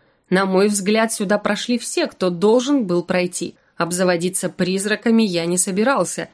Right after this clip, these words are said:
Да и у вас, ваше величество, были какие-то планы,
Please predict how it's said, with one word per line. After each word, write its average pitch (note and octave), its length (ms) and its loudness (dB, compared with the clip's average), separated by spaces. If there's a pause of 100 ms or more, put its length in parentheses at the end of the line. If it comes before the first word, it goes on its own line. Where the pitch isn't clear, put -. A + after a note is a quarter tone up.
(140)
Да A3 120 2
и A3+ 60 6
у G3+ 120 4
вас, G3+ 300 0
ваше F#3 220 -2
величество, F#3 680 0 (160)
были B3+ 300 2
какие-то B3 400 0
планы, G3+ 540 0